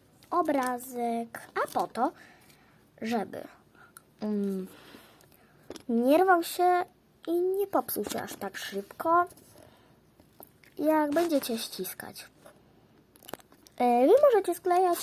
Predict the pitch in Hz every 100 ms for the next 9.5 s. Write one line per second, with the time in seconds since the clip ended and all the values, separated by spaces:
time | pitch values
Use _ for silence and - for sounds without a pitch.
0 | - 381 330 269 233 220 220 196 175 -
1 | - - - - - - - - - -
2 | _ _ _ 214 202 190 - 440 - 381
3 | 339 330 240 - 254 226 233 226 226 262
4 | 277 262 247 226 220 214 190 190 180 -
5 | 190 190 185 180 180 180 185 - 196 202
6 | - - - - - 190 208 262 285 -
7 | - - _ _ _ - 196 185 180 185
8 | 185 185 180 175 175 175 165 - - -
9 | 190 233 233 277